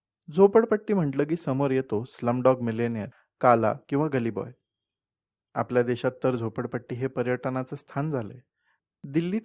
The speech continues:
कठपुतली कॉलनीत गरिबांना उठवलं गेलं, अहमदाबादमध्ये भिंत बांधली गेली, पुण्यात वस्ती उद्ध्वस्त करण्यात आली, अशा एक नाही तर अनेक घटना गेल्या तीन दशकात घडल्या. मिसिंग बस्ती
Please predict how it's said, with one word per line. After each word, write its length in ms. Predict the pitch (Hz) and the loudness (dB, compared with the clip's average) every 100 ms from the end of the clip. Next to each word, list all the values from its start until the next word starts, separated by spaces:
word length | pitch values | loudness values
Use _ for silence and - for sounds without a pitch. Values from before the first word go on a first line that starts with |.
| - - | -4 -2
कठपुतली 480 | 180 - 202 208 | -2 -2 -4 -4
कॉलनीत 420 | 208 143 127 120 120 - 127 | 0 2 2 -4 -8 -6 0
गरिबांना 400 | 139 156 175 185 | 2 2 0 0
उठवलं 440 | 143 - 147 135 107 | -2 -2 -2 -2 -4
गेलं, 180 | 110 - - _ _ _ | -10 -14 -20 _ _ _
अहमदाबादमध्ये 680 | 123 123 123 123 123 123 123 | -6 -2 4 4 4 2 -2
भिंत 300 | 120 135 147 | -2 -4 -2
बांधली 320 | 151 127 113 | -2 -2 -4
गेली, 320 | 107 107 107 120 _ _ _ | -6 -8 -8 -14 _ _ _
पुण्यात 280 | 143 160 180 | -2 0 0
वस्ती 400 | 147 135 - - | 2 2 2 2
उद्ध्वस्त 480 | 175 139 147 170 - | 2 2 0 0 -2
करण्यात 400 | 147 123 113 110 | -2 -2 -4 -4
आली, 240 | 110 104 104 _ - | -4 -6 -12 _ -8
अशा 200 | 120 151 - | -4 -4 -2
एक 200 | 147 160 | -2 0
नाही 280 | 139 117 110 - | -2 -4 -8 0
तर 120 | 151 | 0
अनेक 380 | - 147 175 180 | 0 -2 -2 0
घटना 300 | 151 147 170 | -2 -2 -4
गेल्या 260 | 160 143 165 165 | -2 -2 -2 -2
तीन 160 | 180 165 | -2 -2
दशकात 380 | 135 - 143 | -2 -2 -4
घडल्या. 400 | 147 123 104 104 - _ _ _ _ _ _ _ _ _ | -4 -4 -6 -10 -16 _ _ _ _ _ _ _ _ _
मिसिंग 440 | 135 147 - 175 165 | -2 0 2 2 2
बस्ती 420 | 131 - - | 2 0 -4